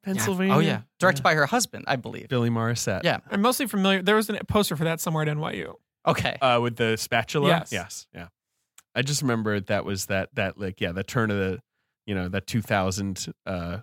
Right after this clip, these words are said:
Speaker 1: Let's Update Shakespeare
Speaker 2: Yeah.
Speaker 1: run
Speaker 2: With
Speaker 1: with,
Speaker 2: an
Speaker 1: like, ten Things I Hate About You and
Speaker 2: exclusively
Speaker 1: O
Speaker 2: Bad
Speaker 1: and
Speaker 2: Company based
Speaker 1: <laughs>
Speaker 2: soundtrack.
Speaker 1: Yeah, right.
Speaker 2: Um, no, Wa-, Wally had, like, only done,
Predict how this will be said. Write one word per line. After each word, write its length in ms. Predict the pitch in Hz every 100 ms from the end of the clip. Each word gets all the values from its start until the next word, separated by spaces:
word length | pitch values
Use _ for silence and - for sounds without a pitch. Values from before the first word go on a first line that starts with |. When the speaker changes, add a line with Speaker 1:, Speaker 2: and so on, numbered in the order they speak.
| -
Speaker 1:
Let's 220 | 104 101
Update 260 | 98 95 87
Shakespeare 720 | - 92 - 101 92 87 98
Speaker 2:
Yeah. 380 | 139 160 120 110
Speaker 1:
run 400 | 104 113 107 95 92
Speaker 2:
With 140 | - -
Speaker 1:
with, 20 |
Speaker 2:
an 40 | 104
Speaker 1:
like, 100 | 139
ten 120 | 110
Things 220 | 113 117
I 60 | 156
Hate 120 | 117
About 180 | - 113
You 140 | 113
and 100 | 110
Speaker 2:
exclusively 140 | 127 123
Speaker 1:
O 380 | 113 104 101 107
Speaker 2:
Bad 300 | 143 143 135
Speaker 1:
and 40 |
Speaker 2:
Company 440 | - 139 123 139 135
based 340 | 120 147 -
Speaker 1:
<laughs> 0 |
Speaker 2:
soundtrack. 400 | 147 202 - 143
Speaker 1:
Yeah, 100 | 135
right. 440 | 131 151 - 165 - _ _ -
Speaker 2:
Um, 460 | 156 151 143 143 - _ _ _ _ _
no, 120 | 208 254
Wa-, 240 | 220 -
Wally 400 | 175 175 247 269
had, 220 | 247 180
like, 180 | 175 147
only 320 | - 175 175 165
done, 640 | 127 143 147 139 135